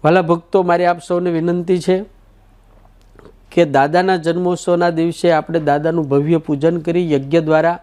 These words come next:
દાદાને પ્રસન્ન કરીએ. આવો લાભ તો મહાભાગ્યશાળી હોય એને જ મળે છે. તો આવો આપણે સૌ ભેગા થઈ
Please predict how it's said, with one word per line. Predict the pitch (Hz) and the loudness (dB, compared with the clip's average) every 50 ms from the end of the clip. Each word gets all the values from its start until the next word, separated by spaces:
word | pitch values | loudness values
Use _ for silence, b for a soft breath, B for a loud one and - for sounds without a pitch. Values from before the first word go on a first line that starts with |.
| b b b b b b _ - | b b b b b b _ -4
દાદાને | - 131 139 151 160 151 160 | -2 -2 0 0 0 0 0
પ્રસન્ન | 147 131 131 127 - - 160 165 175 | -2 -4 -4 -6 -2 0 0 0 2
કરીએ. | 156 170 170 175 180 180 180 202 B B B B B B _ - - | 2 0 0 2 2 2 0 -2 B B B B B B _ -8 -2
આવો | 147 147 160 170 170 | 2 2 4 4 2
લાભ | 160 151 143 139 139 147 160 160 | 2 2 2 2 2 2 0 -2
તો | 165 - 180 170 | -4 -2 -2 -2
મહાભાગ્યશાળી | 147 139 131 131 139 160 175 170 151 156 156 156 - - - 156 151 151 | 0 0 0 0 0 2 0 0 -2 -2 -4 -4 -6 -6 -6 -4 -2 -2
હોય | 156 156 151 143 139 | -2 -2 -2 -4 -6
એને | - - 123 127 147 165 165 | -6 -6 -4 0 0 0 0
જ | 165 | 0
મળે | 165 160 165 170 175 175 | 0 2 2 2 2 0
છે. | 170 - 190 196 202 b b b b b b b _ _ _ - | -2 -4 -6 -6 -6 b b b b b b b _ _ _ -4
તો | 151 156 - - | -2 -2 0 2
આવો | 143 135 165 185 202 | 2 4 4 4 2
આપણે | 202 - - 170 160 - - 175 175 165 | 2 0 -2 -6 -6 -6 -4 -4 -4 -4
સૌ | - - - 202 214 208 | -4 -2 0 2 2 2
ભેગા | 180 147 156 151 147 160 151 143 | 2 0 -2 -2 0 0 -2 -2
થઈ | 139 - 147 143 127 107 104 | -2 -2 -2 -2 -2 -4 -6